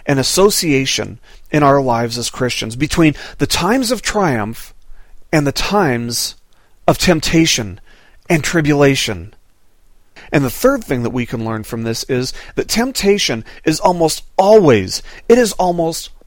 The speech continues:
always aimed at your greatest weakness. You know, here Jesus had been fasting for forty days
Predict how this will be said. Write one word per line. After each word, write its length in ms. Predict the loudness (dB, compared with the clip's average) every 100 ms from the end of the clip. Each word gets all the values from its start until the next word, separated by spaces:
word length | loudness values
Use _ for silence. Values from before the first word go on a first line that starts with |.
| -20 _ _
always 840 | -6 -2 0 0 0 -2 -8 -12 -16 _ -20 _ 0
aimed 420 | 0 0 -4 -12 -16 -20 -2
at 140 | 0
your 160 | 0 -6
greatest 840 | -10 -8 4 6 6 4 0 -8 -12 -6
weakness. 640 | 0 0 -2 -10 -8 -10 -14 _ _ -20 -16 0
You 80 |
know, 80 | 0
here 240 | 2 0 0
Jesus 460 | -2 -2 -2 -6 -10 -16
had 140 | -4 0
been 140 | 0
fasting 640 | 0 -2 0 -2 -6 -8
for 180 | -6 -4
forty 320 | -2 0 0
days 400 | 2 2 2 -2